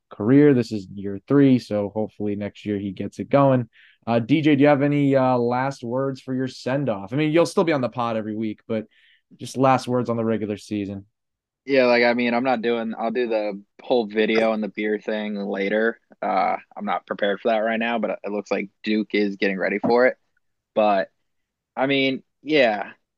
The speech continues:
Speaker 2: the three years in the league, I, I was the best team in the league for five,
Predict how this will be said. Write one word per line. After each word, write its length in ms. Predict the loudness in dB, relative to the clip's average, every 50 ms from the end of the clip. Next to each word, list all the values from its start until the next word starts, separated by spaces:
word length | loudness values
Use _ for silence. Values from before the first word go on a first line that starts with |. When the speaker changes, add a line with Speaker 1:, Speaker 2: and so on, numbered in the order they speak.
| _ _ _
Speaker 2:
the 80 | -20 -20 _ -8
three 240 | -6 -2 -2 0 0
years 320 | 2 2 2 0 -2 -4 -6
in 60 | -6
the 80 | -6
league, 340 | -4 -4 -4 -4 -4 -4 -4
I, 120 | -4 -6 -4 -2
I 140 | 2 4 4
was 140 | 4 2 0
the 80 | -2
best 280 | -2 0 0 0 -2 -4
team 220 | -6 -4 -4 -4
in 60 | -4 -4
the 100 | -4 -4
league 360 | -2 -2 -2 -2 -2 -4 -8
for 300 | -8 -8 -6 -6 -6 -6
five, 320 | -4 -2 0 0 0 -2